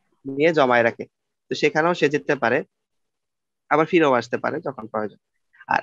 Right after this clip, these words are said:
আবার এই ব্লা-, এই drug গুলো যাতে শরীর থেকে বের করে দিতে পারি, তো এখানে যেখানেই যাক না কেন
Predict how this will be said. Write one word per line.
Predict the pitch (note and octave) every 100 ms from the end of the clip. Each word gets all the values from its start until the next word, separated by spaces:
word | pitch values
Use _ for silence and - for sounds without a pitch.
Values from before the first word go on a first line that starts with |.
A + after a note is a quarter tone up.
| -
আবার | D3 F#3 E3
এই | -
ব্লা-, | D3+ C3+ D3 D#3 -
এই | - D3
drug | C#3 C#3+ E3+ -
গুলো | F#3 D3+
যাতে | D3 C#3+
শরীর | E3 E3+ G#3+
থেকে | G3 F#3+
বের | D3+ C3+
করে | C#3
দিতে | C3 B2
পারি, | A#2+ D3
তো | G3 - C3+ -
এখানে | E3 G3 G3+
যেখানেই | E3+ D#3 F#3 G3
যাক | F#3 D#3
না | C#3
কেন | B2 A#2+